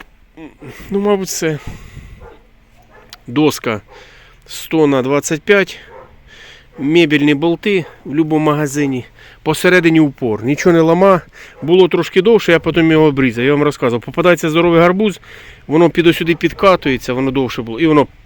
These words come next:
перепригує, напригує на слідуючий гарбуз. Оце я відрізав.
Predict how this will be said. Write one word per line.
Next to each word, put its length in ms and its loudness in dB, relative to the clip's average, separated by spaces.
перепригує, 580 4
напригує 440 2
на 120 -2
слідуючий 480 -4
гарбуз. 380 -6
Оце 240 -2
я 60 6
відрізав. 520 2